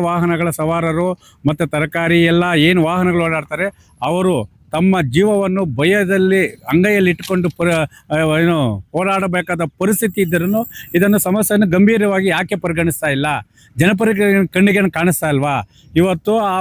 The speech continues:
ಒಂದು ಕೋಡಿ ಮೇಲೆ ಸಂಪೂರ್ಣವಾಗಿ ಹಳ್ಳಕೊಳ್ಳಗಳು ಬಿದ್ದೋಗಿದೆ. ಏನಾದ್ರು ರಾತ್ರಿ ವೇಳೆ ಕಣ್ಣು ತಪ್ಪಿ ಏನಾದ್ರು ಕೈ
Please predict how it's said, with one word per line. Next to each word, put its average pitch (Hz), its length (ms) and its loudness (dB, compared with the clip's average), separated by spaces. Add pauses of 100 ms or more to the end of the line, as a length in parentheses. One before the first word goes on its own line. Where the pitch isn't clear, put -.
(120)
ಒಂದು 180 140 0 (160)
ಕೋಡಿ 226 240 2
ಮೇಲೆ 180 300 2 (200)
ಸಂಪೂರ್ಣವಾಗಿ 214 720 -2
ಹಳ್ಳಕೊಳ್ಳಗಳು 196 520 0
ಬಿದ್ದೋಗಿದೆ. 165 420 -2 (520)
ಏನಾದ್ರು 226 360 2 (140)
ರಾತ್ರಿ 220 300 -2 (100)
ವೇಳೆ 208 240 2 (220)
ಕಣ್ಣು 233 260 6 (100)
ತಪ್ಪಿ 226 240 0 (120)
ಏನಾದ್ರು 214 760 0 (920)
ಕೈ 202 120 4